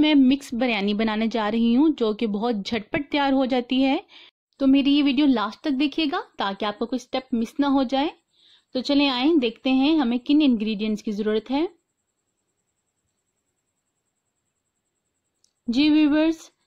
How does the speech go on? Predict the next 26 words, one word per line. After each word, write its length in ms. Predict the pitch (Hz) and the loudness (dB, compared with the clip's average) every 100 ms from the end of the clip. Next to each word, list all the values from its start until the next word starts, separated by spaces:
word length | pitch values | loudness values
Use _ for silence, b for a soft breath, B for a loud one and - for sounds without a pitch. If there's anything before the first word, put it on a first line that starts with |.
| _ - | _ -10
सबसे 320 | 285 - 339 | -10 -4 -4
पहले 240 | 320 285 269 | 0 2 2
मैंने 280 | 262 254 294 359 _ _ - | 2 2 0 -2 _ _ -4
एक 240 | 254 277 - | -4 -2 0
किलो 240 | 285 302 285 | 2 2 0
चावल 300 | 226 208 240 | -2 -2 -2
लेके 300 | 233 - 285 | -4 -2 0
उन्हें 200 | 254 233 | 2 0
भिगो 300 | 247 208 202 | -2 0 -2
दिया 220 | 196 240 | -2 -2
है। 180 | 269 320 - _ _ _ _ _ _ _ 233 | 0 -2 -6 _ _ _ _ _ _ _ -4
एक 220 | 254 254 | -4 0
किलो 180 | 285 311 | 0 0
चिकन 300 | 269 240 240 | -4 -4 0
लिया 260 | 254 277 294 | 2 2 2
है। 160 | 294 330 466 _ _ _ _ _ _ _ _ _ _ _ _ _ _ _ _ _ _ _ _ | 2 0 -2 _ _ _ _ _ _ _ _ _ _ _ _ _ _ _ _ _ _ _ _
तीन 260 | 269 285 302 | 2 4 4
अदद 220 | 311 277 | 2 0
दरमियानी 480 | 277 262 233 220 262 | 2 2 2 0 0
प्याज 320 | 277 233 208 | 0 -4 -4
को 120 | - 233 | -6 -4
बारीक 360 | 233 220 226 - | -4 -4 -6 -6
कट 220 | 220 208 | -6 -6
कर 160 | 262 254 | -4 -2
लिया 220 | 262 285 | 0 0
है। 160 | 294 | 2